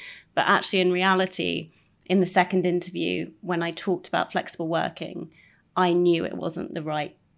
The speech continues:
place for me, and I actually decided not to go for a third interview there. Whereas,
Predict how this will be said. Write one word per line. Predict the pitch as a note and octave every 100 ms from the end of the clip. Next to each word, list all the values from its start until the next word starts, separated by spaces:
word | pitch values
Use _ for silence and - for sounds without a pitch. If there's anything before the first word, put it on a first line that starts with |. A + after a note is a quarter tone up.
| -
place | - E3+ E3 -
for | F#3+
me, | F3+ F#3 F#3+ B3+ C#4 _ F3+
and | E3+ E3+ - - -
I | F3 D#3+ -
actually | - - - E3
decided | E3 D#3+ E3 D#3+
not | D#3 D#3+ -
to | E3
go | - -
for | - E3
a |
third | D#3+ D#3 D3
interview | D#3+ D#3 - D#3 D3
there. | C#3 C#3+ - - - - _ -
Whereas, | E3 D#3+ D#3 D#3+